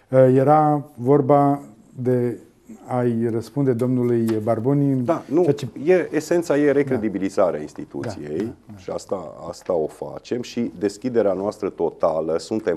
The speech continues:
Speaker 2: parteneri
Speaker 1: Da.
Speaker 2: ai fiecărei administrații, a celor șaizeci și nouă de administrații locale din, uh, din județul Hunedoara.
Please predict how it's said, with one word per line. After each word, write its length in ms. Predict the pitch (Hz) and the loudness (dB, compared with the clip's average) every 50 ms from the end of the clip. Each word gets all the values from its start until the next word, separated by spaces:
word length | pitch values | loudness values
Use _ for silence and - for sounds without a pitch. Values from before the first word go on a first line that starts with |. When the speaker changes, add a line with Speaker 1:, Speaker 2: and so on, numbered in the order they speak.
| 78 - | -2 0
Speaker 2:
parteneri 800 | - 87 82 73 - - 80 78 78 78 78 76 80 95 113 123 | 0 0 0 -2 -4 -8 -8 -8 -8 -10 -8 -2 -2 -2 -2 -2
Speaker 1:
Da. 1200 | - - - - 98 95 87 - - - - - - - - - _ _ - _ _ _ - 123 | -6 -14 -18 -18 -18 -18 -18 -20 -20 -20 -20 -20 -20 -20 -20 -20 _ _ -20 _ _ _ 0 0
Speaker 2:
ai 80 | 120 117 | 0 0
fiecărei 1900 | 113 - - 160 156 143 - - - 135 131 131 131 123 120 123 127 123 120 120 120 120 120 120 120 120 120 120 120 117 117 117 117 113 117 113 113 110 - | 0 0 2 4 4 4 4 4 4 6 6 6 6 4 4 4 4 4 4 4 4 2 2 2 2 2 0 0 0 -2 -2 -4 -4 -2 -2 -2 -2 -4 -2
administrații, 1300 | - 104 107 95 101 110 110 104 101 98 98 - - - 113 110 98 85 82 - - - 82 82 76 - _ _ _ _ _ _ _ _ _ _ _ - - | 0 0 0 0 0 -2 -2 -2 -2 -4 -6 -8 -2 2 4 4 4 4 0 -4 -12 -18 -18 -18 -18 -20 _ _ _ _ _ _ _ _ _ _ _ -14 -12
a 60 | 92 | -6
celor 260 | - - 113 107 104 | -4 0 2 2 2
șaizeci 360 | - - 131 127 113 101 98 | 4 4 4 4 2 0 -4
și 120 | - - 90 | -4 -6 -6
nouă 280 | 92 95 92 90 85 | -4 -4 -4 -4 -4
de 60 | 76 | -4
administrații 640 | 80 78 78 76 76 - - - 85 85 - - - | -4 -6 -6 -8 -10 -10 -8 -8 -8 -8 -10 -12 -14
locale 680 | 69 69 - - - - - - - - - 71 - - - | -12 -12 -14 -12 -10 -10 -8 -8 -8 -10 -10 -12 -12 -14 -16
din, 300 | - 71 71 71 69 69 69 71 | -16 -14 -14 -14 -14 -14 -16 -16
uh, 320 | - - 69 - - - - - | -16 -16 -18 -18 -18 -18 -20 -16
din 180 | - 78 78 76 | -14 -12 -12 -12
județul 880 | - 76 71 69 71 78 76 69 - - - _ 76 67 69 - - - 62 62 60 - - - | -12 -12 -12 -10 -10 -10 -10 -12 -14 -20 -20 _ -16 -14 -14 -14 -16 -16 -18 -20 -20 -20 -18 -16
Hunedoara. 560 | - 76 76 71 71 71 73 73 73 67 - | -14 -12 -12 -12 -12 -10 -10 -8 -8 -10 -12